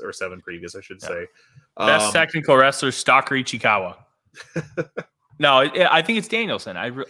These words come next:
Speaker 2: I don't
Speaker 1: Dan-,
Speaker 2: think
Speaker 1: Danielson's
Speaker 2: he's
Speaker 1: a really
Speaker 2: close.
Speaker 1: good one, yeah. Yeah, Sabre hasn't had, I guess, a good enough year. Again, maybe someone in Stardom that I'm not thinking of, uh, because
Speaker 2: What
Speaker 1: Yuri
Speaker 2: about
Speaker 1: does
Speaker 2: Claudio?
Speaker 1: You know, Claudio's a good one. Um,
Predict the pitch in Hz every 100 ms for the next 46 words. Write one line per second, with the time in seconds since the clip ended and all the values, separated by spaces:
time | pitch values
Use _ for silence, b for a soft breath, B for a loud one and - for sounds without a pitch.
0 | 135 147 139 147 180 175 180 170 147 135
1 | 110 98 92 95 87 85 87 92 _ _
2 | _ 104 101 - 151 156 131 131 113 107
3 | 110 104 92 98 92 101 92 95 92 90
4 | - 92 90 90 85 B B B 110 123
5 | 147 147 135 127 131 - 120 120 104 -
6 | 95 104 101 98 92 92 90 - 90 95
7 | 92 95 92 87 95 90 87 90 98 87
8 | 87 135 175 214 262 - 226 226 127 90
9 | 90 _ _ _ _ _ _ _ _ -
10 | 240 233 294 370 330 151 104 - 101 95
11 | 107 120 - 135 131 127 120 113 113